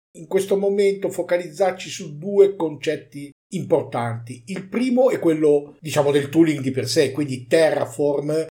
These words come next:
soprattutto nella sua versione Enterprise, ha la possibilità di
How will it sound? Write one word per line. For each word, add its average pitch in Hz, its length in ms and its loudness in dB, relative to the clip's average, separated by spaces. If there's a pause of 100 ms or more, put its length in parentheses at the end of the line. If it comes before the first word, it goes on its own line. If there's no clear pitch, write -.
(160)
soprattutto 139 680 -2
nella 131 220 -2
sua 147 200 0
versione 143 840 0
Enterprise, 139 1120 -4 (220)
ha 202 100 4
la - 140 2
possibilità 147 1120 -6
di 170 400 -12